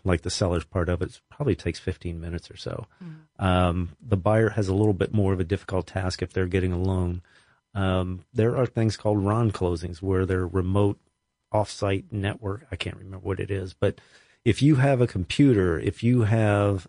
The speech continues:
Speaker 1: a driver's license, if you have, like, a Zoom, you can sit there and actually do a closing. Um, they just, uh,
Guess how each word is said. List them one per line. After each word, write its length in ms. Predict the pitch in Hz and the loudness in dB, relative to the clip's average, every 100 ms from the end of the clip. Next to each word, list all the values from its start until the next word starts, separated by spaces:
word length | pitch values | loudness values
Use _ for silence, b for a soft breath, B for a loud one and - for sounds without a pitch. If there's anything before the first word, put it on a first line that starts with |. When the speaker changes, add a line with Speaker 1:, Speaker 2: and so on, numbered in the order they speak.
| - | 0
Speaker 1:
a 180 | 101 | 2
driver's 480 | 90 98 107 104 92 | 2 0 2 2 0
license, 400 | 95 87 - 85 | -2 -4 -6 -8
if 160 | 90 - | -8 -2
you 140 | 107 | 0
have, 340 | 95 101 98 95 | 2 2 2 0
like, 180 | 92 | 0
a 60 | 95 | 0
Zoom, 500 | 90 110 117 98 98 b b b b b | 0 4 4 2 0 b b b b b
you 300 | 107 104 123 | 0 4 4
can 640 | 120 110 104 104 101 98 - - | 4 4 4 4 2 0 -4 -12
sit 300 | - - 117 | -10 -2 0
there 260 | - 110 104 | 2 2 4
and 120 | 101 | 2
actually 320 | 104 - 98 | 0 0 0
do 160 | 92 98 | 2 2
a 60 | 92 | 0
closing. 540 | - 101 92 87 101 104 | 2 4 2 -2 -8 -8
Um, 500 | 110 101 - - 120 - _ _ - - _ - | -4 -2 -4 -4 -6 -10 _ _ -20 -20 _ -10
they 220 | 120 107 | 0 2
just, 240 | 101 104 | 4 0
uh, 60 | 113 | -2